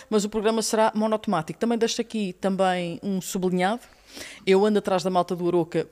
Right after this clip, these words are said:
para vir, eh, cá ao programa. Meti uma grande cunha ao Mister, eh, e ao David Simão para virem na quinta-feira ao programa e, portanto, fica aqui registado em áudio e em vídeo que ficávamos muito agradecidos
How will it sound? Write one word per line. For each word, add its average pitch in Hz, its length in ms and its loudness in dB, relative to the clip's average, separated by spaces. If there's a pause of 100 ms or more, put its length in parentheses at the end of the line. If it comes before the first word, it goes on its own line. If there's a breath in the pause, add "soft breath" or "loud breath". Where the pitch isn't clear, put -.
para 196 160 4
vir, 170 440 -2
eh, 160 160 -4
cá 175 140 -6
ao 160 100 0
programa. 165 440 -4 (400 loud breath)
Meti 180 240 -2
uma 190 140 2
grande 196 300 4
cunha 185 360 -2 (120)
ao 180 160 -2
Mister, 180 420 -2 (260)
eh, 160 380 -2
e 180 100 0
ao 170 80 4
David 160 280 -4
Simão 170 260 -2 (240)
para 180 140 2
virem 170 260 -2
na 165 80 -4
quinta-feira 156 480 -4
ao 175 180 2
programa 170 440 0 (400 loud breath)
e, 196 80 -6
portanto, 190 220 -6
fica 190 200 -6
aqui 180 200 -6
registado 170 640 -2
em 170 100 0
áudio 190 260 -2
e 160 80 -4
em 160 100 -2
vídeo 196 440 -4 (340 loud breath)
que 165 540 0
ficávamos 170 360 -2
muito 160 140 -6
agradecidos 156 640 -4